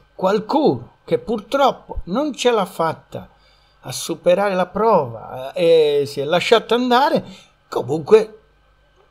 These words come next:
eh, non, non è mai come un, commettere un peccato che mena a morte. Quindi pregherà il Signore, si deve pentire, ravvedere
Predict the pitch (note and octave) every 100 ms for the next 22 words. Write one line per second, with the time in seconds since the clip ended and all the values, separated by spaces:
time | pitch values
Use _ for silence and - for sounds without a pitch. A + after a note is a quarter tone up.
0 | _ - F3+ D#3 D3 D#3+ D#3+ E3 D#3+ D#3
1 | D3+ C#3+ D3 D3+ E3+ F#3 F#3 F3 F#3 C#4
2 | A#3 D#3+ C#3+ E3+ D3+ D3 C3+ - _ _
3 | _ F3 F#3 F#3 - G3 D#3+ F3+ E3+ D#3
4 | A#2+ D3+ - D#3+ - C#3+ D3 D3+ C#3+ C#3
5 | C3+ G2 - - - F3 C#3+ B2 F3+ F3
6 | F3 G#3+ A3+ - - F#3+ D#3+ E3+ A3 A3+
7 | - D#3+ D3 G3+ E3 - G#3+ G3 F#3 E3
8 | D#3 F3+ G#3+ - _ _ _ - D#3+ G#3
9 | A3+ G3 A3 A3 C#4 C#4+ G#3 D#3+ C#3 B2
10 | G#2 -